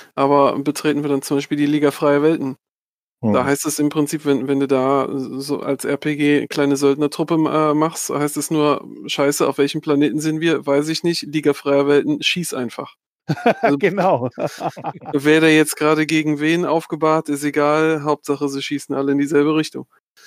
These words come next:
Speaker 1: Ähm, das ist, äh, es ist das, das, das ganze Material, das Quellenmaterial, was einem zur Verfügung steht, wenn man sich damit wirklich beschäftigen möchte,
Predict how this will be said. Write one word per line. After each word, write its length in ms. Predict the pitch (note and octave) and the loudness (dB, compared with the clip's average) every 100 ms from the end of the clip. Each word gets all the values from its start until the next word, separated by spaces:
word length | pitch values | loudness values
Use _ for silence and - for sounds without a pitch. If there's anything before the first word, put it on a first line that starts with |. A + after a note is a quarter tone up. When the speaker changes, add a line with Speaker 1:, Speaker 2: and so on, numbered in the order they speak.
| - _ - | -20 _ -4
Speaker 1:
Ähm, 300 | C#3 C3+ C3+ - _ _ _ _ _ _ - | 0 0 -2 -10 _ _ _ _ _ _ -6
das 140 | C3 | -4
ist, 160 | D3 - | -4 -4
äh, 220 | - - C#3+ | -6 -4 -4
es 120 | C#3+ | -4
ist 260 | E3+ - - _ _ _ _ - | -2 -4 -8 _ _ _ _ -6
das, 420 | D#3 D3 - - _ _ _ _ _ _ - | 0 0 0 -6 _ _ _ _ _ _ -8
das, 480 | D3 C#3 C#3+ - - | -4 -2 0 -2 -4
das 180 | C3+ - | -4 0
ganze 240 | E3+ - | 0 2
Material, 460 | D#3+ D3+ D3+ D#3 E3 | 2 2 4 4 4
das 140 | C#3 | 2
Quellenmaterial, 920 | - D3 G3+ F#3 E3+ E3 D#3 D3+ D3+ | 2 4 6 4 2 2 4 4 2
was 180 | C#3+ C#3 | 0 -2
einem 240 | C#3+ E3 | -2 -2
zur 160 | E3 D#3+ | -2 -6
Verfügung 480 | D#3+ D3 F#3 F3+ D3 | -6 -4 -2 0 -2
steht, 240 | - C3+ | -2 -4
wenn 100 | C#3+ | 0
man 120 | D3 | 0
sich 120 | D3 D3+ | 0 -2
damit 260 | D3+ D3 | -2 -2
wirklich 280 | D3 D#3 D#3 | -2 -4 -4
beschäftigen 540 | D3 D3+ C#3+ C#3+ C3+ | -6 -4 -4 -2 2
möchte, 380 | C3+ D3+ - B2+ | 2 2 0 -6